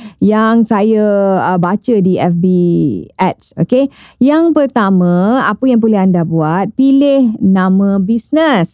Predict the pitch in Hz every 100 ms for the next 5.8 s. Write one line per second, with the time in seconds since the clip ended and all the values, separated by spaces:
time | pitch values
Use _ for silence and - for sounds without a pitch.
0 | 180 269 330 330 - - _ - 254 294
1 | 311 359 359 - 381 339 254 277 269 269
2 | 285 311 254 254 240 196 254 233 233 226
3 | 202 208 190 190 190 190 185 185 180 175
4 | 180 220 170 202 202 214 226 220 190 190
5 | 208 208 160 165 180 226 330 403